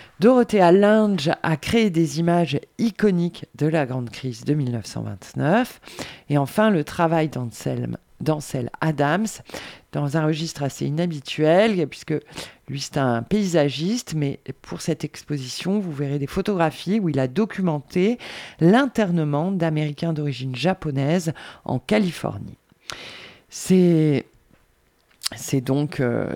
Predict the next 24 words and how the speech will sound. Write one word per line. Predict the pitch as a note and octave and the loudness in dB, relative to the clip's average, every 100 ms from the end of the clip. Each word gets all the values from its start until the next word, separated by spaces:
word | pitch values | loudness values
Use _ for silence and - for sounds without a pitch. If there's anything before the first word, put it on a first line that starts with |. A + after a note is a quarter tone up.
| - | -8
ces | - - D#3 | -6 -4 -4
trois | - F#3 F3 E3+ D3 C#3 C#3+ | -2 -2 0 2 0 -2 -2
artistes | C#3 - E3 - C3+ | -4 -8 -10 -6 -8
photographes | - C3 C3+ C3 E3+ - | -6 -6 -4 -2 -4 -4
que | D3+ | -8
vous | B2 | -8
pourrez, | - C3 B2+ C3+ B2+ | -10 -6 -2 -2 -2
euh, | A#2 - A2+ - _ - | -6 -10 -16 -18 _ -4
découvrir | C#3+ D#3 - A#2+ A#2+ D#3+ E3 C3 D#3 | -2 -2 -6 -8 -4 -2 -2 -6 -8
ou | C3 | -6
redécouvrir | B2+ B2 G2 - - - A2+ B2 D3 - - - - - | -6 -8 -10 -10 -12 -14 -12 -10 -10 -12 -20 -20 -8 2
à | G3+ | 4
l'occasion | F3+ - B2+ A#2+ E3+ | 6 4 -2 -2 -4
de | F#3 D#3+ E3+ - | -2 -2 -4 -6
cette | - - - F#3+ F#3 | -12 -14 -6 -4 -2
exposition. | E3 - D3 C#3 C3+ C#3 | -4 -6 -8 -6 -6 -2
Le | C3+ E3+ | 2 4
vernissage, | F#3+ A#3+ A#3 A3 - G#3+ C#4 D#4+ - - - - | 4 4 4 2 2 2 2 0 -6 -16 -18 -6
c'est | - G3 | 2 2
ce | - C4+ | 4 2
samedi | B3+ A#3 F#3+ D#3+ C3 E3 - | 4 2 2 0 -4 -8 -2
à | - A3+ | 2 2
dix-huit | E3 E3+ D3 C#3+ - | 2 -4 -4 -6 2
heures | E3 G3 C4 | 4 6 2